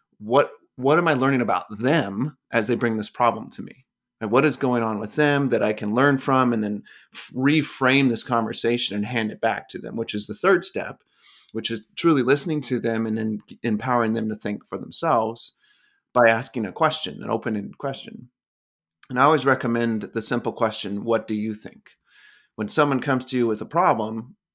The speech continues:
and they want a solution from you, they're farming their thinking out to you. Instead, you just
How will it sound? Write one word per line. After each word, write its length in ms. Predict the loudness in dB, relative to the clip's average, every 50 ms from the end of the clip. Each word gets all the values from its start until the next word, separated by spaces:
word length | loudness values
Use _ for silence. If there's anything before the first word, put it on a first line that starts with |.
| _ _ _ -6
and 400 | -2 0 0 2 0 0 -2 2
they 140 | 4 4 4
want 220 | 6 4 2 2
a 60 | 2 0
solution 460 | -2 0 2 2 2 2 0 -2 -4
from 240 | -4 -4 -4 -2 0
you, 200 | 0 2 2 2
they're 100 | 0 0
farming 480 | -2 -2 2 2 4 4 2 2 -2
their 120 | -4 -6 -4
thinking 360 | -4 -4 -4 -2 -4 -8 -8
out 180 | -8 -10 -12 -12
to 100 | -10 -10
you. 260 | -10 -8 -10 -10 -12 _ _ _ _ _
Instead, 560 | -6 -6 -4 0 4 4 6 6 4 2 0
you 60 | -2
just 340 | -4 -4 -6 -6 -8 -12 _